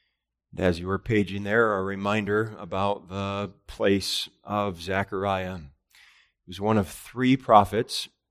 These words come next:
to prophesy to God's people after they had returned from captivity. So along with Haggai and Malachi,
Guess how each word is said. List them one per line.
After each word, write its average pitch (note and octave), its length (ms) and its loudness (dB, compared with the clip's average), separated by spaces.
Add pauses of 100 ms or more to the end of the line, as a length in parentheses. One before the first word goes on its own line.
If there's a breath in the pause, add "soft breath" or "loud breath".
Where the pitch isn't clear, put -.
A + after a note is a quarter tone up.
(800)
to G#2 180 0
prophesy G#2+ 720 4
to G#2 180 -14
God's G2 340 -4
people G2+ 540 -6
after C#3+ 640 6
they A2+ 180 2
had G#2+ 220 -2
returned G2+ 580 -4
from F#2+ 320 -2
captivity. F2+ 800 -4
So F2 240 -6
along G2 380 -2
with F#2+ 200 -10 (520)
Haggai A2 420 10
and G2 260 -4
Malachi, G2+ 720 -2